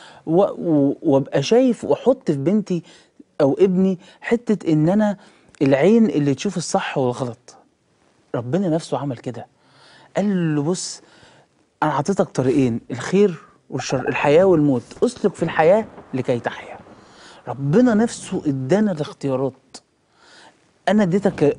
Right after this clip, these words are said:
ده يا ابني الصح وده الغلط، تعال نمشي في ده. طب في ده هتلاقي فيه طريق ضيق وهتلاقي فيه صعوبات وهتلاقي فيه، طب أنا لو ابني أنا م-، اتجرح من أصحابه، تعرفي إن ممكن أمهات بالتسلط بتاعها يتفهوا حتى الجرح؟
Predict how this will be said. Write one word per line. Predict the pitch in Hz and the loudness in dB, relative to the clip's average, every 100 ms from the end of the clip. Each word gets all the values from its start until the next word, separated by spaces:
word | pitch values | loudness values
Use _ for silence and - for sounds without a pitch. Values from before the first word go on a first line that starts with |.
| - | -4
ده | 147 151 | 4 6
يا | 165 | 6
ابني | 170 160 | 4 2
الصح | - - - | 0 -2 -2
وده | 143 131 | 0 0
الغلط، | 127 120 - - - _ | 0 -4 -8 -20 -20 _
تعال | 156 196 247 | 2 4 6
نمشي | 254 240 180 | 4 4 0
في | 156 | 2
ده. | 190 170 _ - - - | 0 -2 _ -20 -20 -4
طب | - | -4
في | 135 151 | -2 0
ده | 202 | 0
هتلاقي | 208 196 156 | 2 0 0
فيه | 170 | 0
طريق | 151 139 139 | 2 2 2
ضيق | 127 143 139 113 | 2 2 2 2
وهتلاقي | 120 135 156 | -2 0 -2
فيه | 156 | -2
صعوبات | 139 131 127 139 - - - | -4 -2 0 -2 -4 -20 -6
وهتلاقي | - 131 160 | -2 2 0
فيه، | 156 - 139 - | 0 -8 -16 -2
طب | 147 139 _ | -2 -2 _
أنا | 233 262 220 | 0 0 0
لو | 147 135 - | 2 0 0
ابني | 180 190 190 185 - | -2 0 0 0 -2
أنا | 190 180 175 - _ _ _ _ | -2 -2 -2 -6 _ _ _ _
م-، | 147 - - _ - | -8 -8 -18 _ -4
اتجرح | 131 135 165 180 143 | -2 0 2 0 -2
من | 120 | -6
أصحابه، | - - 117 113 _ _ _ _ _ _ _ _ _ _ _ _ _ | -6 -8 -6 -8 _ _ _ _ _ _ _ _ _ _ _ _ _
تعرفي | - 135 190 196 | -4 -2 0 0
إن | |
ممكن | 143 156 160 | 0 0 -2
أمهات | 139 120 120 - | -2 -2 -2 -6
بالتسلط | 135 - - 135 127 | -12 -12 -6 -6 -4
بتاعها | 120 120 - | -8 -10 -10
يتفهوا | 135 117 123 - 196 151 | -10 -8 -10 -2 -2 0
حتى | 156 147 123 | -4 -4 -8
الجرح؟ | 120 127 - - | -6 -10 -10 -20